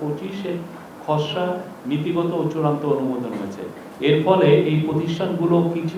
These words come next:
কিছু ক্ষেত্রে দেখা যাচ্ছে যে তাদের যে নিয়োগ প্রক্রিয়ায়, আহ, এন্ট্রি এজটা হচ্ছে কারো কারো ক্ষেত্রে চল্লিশ এবং কারো ক্ষেত্রে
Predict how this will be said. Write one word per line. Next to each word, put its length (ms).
কিছু 160
ক্ষেত্রে 220
দেখা 260
যাচ্ছে 360
যে 120
তাদের 420
যে 80
নিয়োগ 400
প্রক্রিয়ায়, 500
আহ, 580
এন্ট্রি 720
এজটা 460
হচ্ছে 360
কারো 280
কারো 200
ক্ষেত্রে 360
চল্লিশ 460
এবং 220
কারো 400
ক্ষেত্রে 300